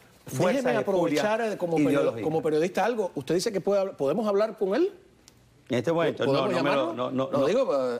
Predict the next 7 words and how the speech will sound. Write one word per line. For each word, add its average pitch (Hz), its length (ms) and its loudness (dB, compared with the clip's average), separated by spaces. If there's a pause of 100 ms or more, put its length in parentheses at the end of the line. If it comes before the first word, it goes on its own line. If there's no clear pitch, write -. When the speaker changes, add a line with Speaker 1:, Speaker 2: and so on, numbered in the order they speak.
Speaker 2:
o 120 40 -10
sea, 151 300 0
una 147 160 -2
oportunidad 139 920 0
Speaker 1:
<laughs> 120 260 -8
Speaker 2:
periodística 147 800 0
única, 175 460 -2